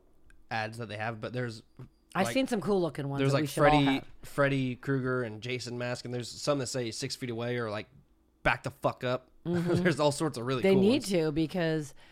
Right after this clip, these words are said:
Speaker 2: yeah, they won't, there's, yeah, people are just, they're being stupid about it. There's a guy, uh, at work, I think he, they finally co-, asked him to knock it off, but he was like, "I'm gonna kiss somebody."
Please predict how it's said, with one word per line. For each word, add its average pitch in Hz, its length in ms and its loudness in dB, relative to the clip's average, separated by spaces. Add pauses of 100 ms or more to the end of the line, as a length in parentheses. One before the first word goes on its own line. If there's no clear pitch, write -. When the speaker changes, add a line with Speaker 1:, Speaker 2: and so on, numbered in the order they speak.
(500)
Speaker 2:
yeah, 190 180 6
they 185 140 4
won't, 202 340 2 (100)
there's, 170 480 0 (320)
yeah, 127 220 -12 (140)
people 180 260 -4
are 156 80 -2
just, 135 400 -10
they're 160 100 0
being 170 260 0
stupid 147 360 -6
about 143 320 -2
it. 143 240 -4 (320)
There's 151 160 -4
a 143 60 -6
guy, 151 580 0 (320)
uh, 135 320 -4
at 151 180 -6
work, 147 500 -4 (760)
I 151 100 -10
think 147 220 -6
he, 151 220 -8
they 151 180 0
finally 156 500 -4
co-, - 220 -6 (140)
asked 151 320 -4
him 143 80 -4
to 135 80 -4
knock 139 280 -2
it 143 60 -2
off, 127 560 -4
but 135 160 -4
he 139 140 -4
was 135 180 -4
like, 131 180 -10
"I'm 247 120 2
gonna 233 160 -2
kiss 359 320 2
somebody." 147 800 0